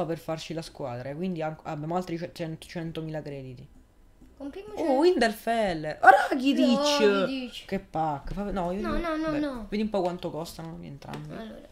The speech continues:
Speaker 2: a parte sto sessantanove di velocità.
Speaker 1: Ma Rakitic è una bella, eh. Uce! Mi hai trovato il più buggato di fifa quindici, Uce. Vai a vedere quanto costa Uce. Uce, Uce, Uce, Uce.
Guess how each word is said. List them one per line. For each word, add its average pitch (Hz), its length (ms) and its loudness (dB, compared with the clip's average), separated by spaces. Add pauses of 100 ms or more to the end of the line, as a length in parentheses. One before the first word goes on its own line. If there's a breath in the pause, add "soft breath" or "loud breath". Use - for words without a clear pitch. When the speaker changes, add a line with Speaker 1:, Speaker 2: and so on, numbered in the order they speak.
(240)
Speaker 2:
a 247 160 -8
parte 339 360 -2
sto 294 440 -6 (260)
sessantanove 254 1120 -8
di 226 180 -10
velocità. 233 1000 -8
Speaker 1:
Ma 180 100 -6
Rakitic 214 440 -6
è - 20 -8
una 139 120 -10
bella, 120 520 -8 (140)
eh. - 120 -20 (540 soft breath)
Uce! 285 680 12 (280 loud breath)
Mi 294 80 10
hai 320 80 12
trovato 320 320 12
il 311 100 6
più 320 140 8
buggato 294 440 12
di 277 140 4
fifa 269 220 8
quindici, 214 640 2
Uce. 190 300 2
Vai 220 80 4
a 226 40 0
vedere 233 180 2
quanto 202 280 -2
costa 170 260 -2
Uce. 165 340 -6 (560 soft breath)
Uce, 151 300 -8
Uce, 170 420 -4 (300)
Uce, 127 340 -10
Uce. 120 260 -14